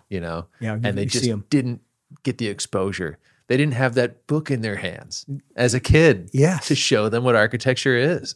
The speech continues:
Speaker 2: Mm-hmm.
Speaker 1: You
Speaker 2: Yeah.
Speaker 1: know?
Speaker 2: Yeah. So it's, it's, it's a profession that we need to continue to work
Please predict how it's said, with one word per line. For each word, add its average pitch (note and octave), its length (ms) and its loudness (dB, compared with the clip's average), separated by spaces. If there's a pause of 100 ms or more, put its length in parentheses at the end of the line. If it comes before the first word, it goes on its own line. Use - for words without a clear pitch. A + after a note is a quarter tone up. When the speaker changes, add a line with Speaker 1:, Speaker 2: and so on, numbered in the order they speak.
(140)
Speaker 2:
Mm-hmm. B2 200 -4
Speaker 1:
You - 40 -8 (520)
Speaker 2:
Yeah. B2+ 200 -2
Speaker 1:
know? G2+ 160 -6 (680)
Speaker 2:
Yeah. D3+ 200 4
So D3+ 200 6
it's, - 420 4
it's, - 260 2
it's D#3 280 -2
a D#3 40 0
profession D3 600 2
that C3 160 -2
we B2+ 160 0
need C3 320 2
to B2 400 0
continue E3+ 600 4
to C#3+ 100 6
work B2+ 400 4